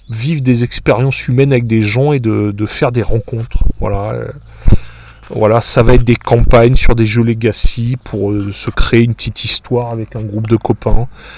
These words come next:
Ça va être, euh, voilà, tout simplement partager un verre, des gâteaux, des bonbons autour d'une table et rigoler, se marrer et passer un moment. Euh, voilà, je, je, je, je suis plus maintenant dans... Euh,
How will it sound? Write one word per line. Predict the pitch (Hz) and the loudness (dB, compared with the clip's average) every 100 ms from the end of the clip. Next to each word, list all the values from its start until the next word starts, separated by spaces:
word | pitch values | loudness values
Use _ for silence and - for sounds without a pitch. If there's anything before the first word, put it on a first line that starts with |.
| - - - - | -20 -20 -20 -8
Ça | - 123 | 0 2
va | 110 123 | 4 4
être, | 131 | 4
euh, | 113 | 2
voilà, | 104 143 | 4 4
tout | 156 - | 2 -2
simplement | - 131 - 123 143 | 0 0 2 2 2
partager | 135 - - 117 113 | 0 -2 2 2 4
un | 120 117 | 4 2
verre, | 110 113 117 123 | 2 2 4 2
des | 123 110 | 0 -2
gâteaux, | 107 101 - 120 123 | 0 0 0 -4 -2
des | 123 | -4
bonbons | 104 104 104 107 110 120 | -4 -6 -6 -2 2 2
autour | 120 - 113 | 0 -4 -4
d'une | 113 110 | -2 0
table | - 117 117 131 131 131 - - - - _ - | 2 4 4 2 2 -2 -10 -20 -20 -20 _ -10
et | 131 | -4
rigoler, | 113 120 120 123 113 113 | -2 -2 2 4 6 6
se | 120 - | 4 0
marrer | 120 104 101 110 120 | 2 2 2 0 2
et | 117 | 0
passer | 110 98 - | 0 4 4
un | 117 | 4
moment. | 113 104 101 110 - - | 2 -2 -2 -2 -2 -2
Euh, | 117 57 - 53 - - - - - - - - | -4 -4 -4 -8 -10 -14 -14 -14 -14 -4 -4 -2
voilà, | - 110 113 | 4 6 6
je, | 110 135 | 4 2
je, | 123 - - 127 | 2 2 0 0
je, | 117 120 123 123 | 2 6 6 6
je | 110 123 | 4 0
suis | - - | 0 -4
plus | - 165 - | -4 -2 0
maintenant | 139 127 135 151 | 2 2 2 0
dans... | 139 123 120 | 2 4 4
Euh, | 113 110 | 4 2